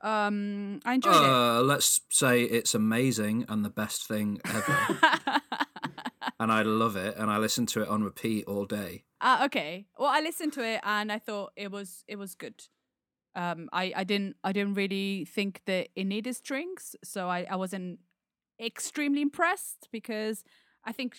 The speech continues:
Speaker 1: her album was great anyway, and because I wasn't sure if I liked Stranger in the Alps or Punisher better, so I've listened to both of them recently, and they're, they're, they're getting, they're getting closer, 'cause I used to prefer Stranger in the Alps,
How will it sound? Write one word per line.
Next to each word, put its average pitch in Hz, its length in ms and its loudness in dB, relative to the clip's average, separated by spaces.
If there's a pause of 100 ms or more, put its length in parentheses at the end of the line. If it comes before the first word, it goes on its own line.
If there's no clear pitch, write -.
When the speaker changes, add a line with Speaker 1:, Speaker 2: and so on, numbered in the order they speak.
(140)
Speaker 1:
her 220 120 -4
album 214 400 -2
was 208 120 -6
great 220 320 -6
anyway, 254 540 -4
and 190 380 -4
because 208 260 -6
I 226 40 -2
wasn't 208 280 -4
sure 196 380 -4 (100)
if 214 160 -8
I 208 140 -2
liked 196 340 -4
Stranger 214 540 -6
in 202 80 -4
the 190 160 -8
Alps 190 520 -4
or 208 80 -10
Punisher 202 520 -2
better, 170 320 -10
so 190 200 -6
I've 180 240 -6
listened 208 360 -6
to 202 100 -8
both 175 600 -8 (340)
of 175 160 -10
them 175 400 -6
recently, 175 600 -8 (360)
and 165 420 -10 (140)
they're, 214 400 -6
they're, 233 240 -8 (240)
they're 233 100 -12
getting, 349 440 -10
they're 262 100 -10
getting 339 240 -8
closer, 262 440 -6
'cause 196 160 -12
I 220 40 -6
used 226 160 -8
to 220 80 -10
prefer 196 460 -10
Stranger 190 400 -10
in 180 80 -8
the 175 120 -12
Alps, 175 460 -10